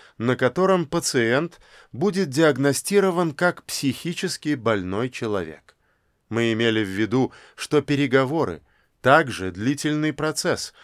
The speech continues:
завершающийся формальным взаимодействием между сторонами. Следовательно, когда мы говорим «переговоры начнутся пятого марта в четырнадцать ноль ноль», мы имеем в виду лишь их формальную часть.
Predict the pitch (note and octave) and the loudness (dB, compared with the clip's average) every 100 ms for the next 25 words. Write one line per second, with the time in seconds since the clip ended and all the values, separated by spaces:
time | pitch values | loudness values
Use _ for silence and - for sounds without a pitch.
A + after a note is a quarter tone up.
0 | - - A2 E3 F3+ C#3+ - E3+ C3 A2+ | -20 -10 0 2 2 0 0 2 4 2
1 | - A#2 - B2+ - A#2+ A2 G#2+ B2+ A2+ | -2 -2 0 0 4 2 4 2 2 2
2 | G#2 F2+ F2+ G#2 G2 G2+ D3 F3 - E3 | -2 -4 -2 0 0 0 0 -2 -4 0
3 | D#3+ D3+ B2 A2 A2+ A#2 - B2+ A2+ G2 | 0 0 -2 -2 -4 -6 -6 -4 -4 -4
4 | E2 D2+ - _ _ _ _ _ - A#2 | -8 -12 -20 _ _ _ _ _ -4 2
5 | B2 A2+ A2+ A#2+ A2+ A2+ G#2+ - _ _ | 4 4 2 0 2 2 0 -4 _ _
6 | C#3 C#3+ D#3+ D#3+ D#3 D3 D3+ D#3 D3+ B2+ | 2 4 4 4 2 2 2 4 2 0
7 | - _ _ D#3+ E3 D3+ C3+ B2+ B2 A#2 | -6 _ _ 2 2 6 6 6 4 2
8 | A2+ - A#2+ - A2+ - B2 G#2+ A2 G#2 | 0 -2 -4 0 -2 2 4 4 2 0
9 | A2 D3+ F3+ F3+ F3+ - D3 - C#3+ D3 | 2 2 0 -2 -6 -6 -6 0 0 2
10 | D3 C#3+ C3+ C3 B2+ A2 F#2 E2+ - _ | -2 -2 -2 0 -2 -2 -4 -6 -12 _
11 | _ _ - A2+ B2 A#2+ B2+ B2+ A#2+ G#2+ | _ _ -4 0 2 2 4 4 2 0
12 | A#2+ A#2+ B2+ B2 B2 - B2 A#2+ - - | 0 2 2 2 -2 -4 -4 -4 -6 0
13 | C3 A#2 G#2+ A#2 C#3 G#2+ F#2 F2 - F#2 | 2 2 2 0 0 -2 -4 -6 -6 -6
14 | - - - | -6 -14 -20